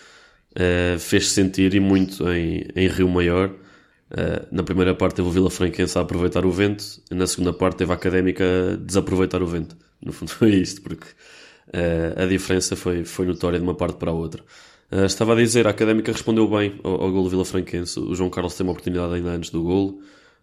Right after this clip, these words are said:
O penalti penso que é, é claro, é, é ele que o ganha, é ele que o marca, portanto aí nada a dizer. E o resto, o resto da primeira parte foi a Académica por cima. Ah,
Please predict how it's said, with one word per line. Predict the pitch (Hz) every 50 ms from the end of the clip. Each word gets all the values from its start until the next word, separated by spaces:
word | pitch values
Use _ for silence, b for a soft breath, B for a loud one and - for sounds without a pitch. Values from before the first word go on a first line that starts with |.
| _ _ _
O | - -
penalti | - - 90 87 85 85 82 - 87
penso | 80 92 90 - - -
que | -
é, | 85 80 80 - -
é | - 90
claro, | 87 - - 85 90 95 101 104 - - - - -
é, | - - - - - -
é | 82 87
ele | 90 95 98
que | 95 - 98
o | 95
ganha, | 92 104 113 120 127 127 - -
é | - 90
ele | 90 92 92
que | 92 - 95
o |
marca, | 95 98 104 110 113 110 - - - - b b b b b b b b b b _
portanto | - - - 92 85 82 80 -
aí | 87 85 85
nada | 82 87 87 87
a | 87
dizer. | 85 90 85 80 92 107 120
E | 123
o | 117
resto, | 107 107 107 - - - 104
o | 104 98
resto | 107 104 - -
da | 107
primeira | 92 104 98 101 95 95
parte | 92 - - 101 95 - -
foi | - - 107 104 104 107 107 104 104 104 - - -
a | 110
Académica | 104 - - 98 98 95 95 92 98 98
por | - -
cima. | - - 92 90 92 95 b b b b b b b b b b b b b b b b _ _ - -
Ah, | 87 87 87 85 85 85 82 80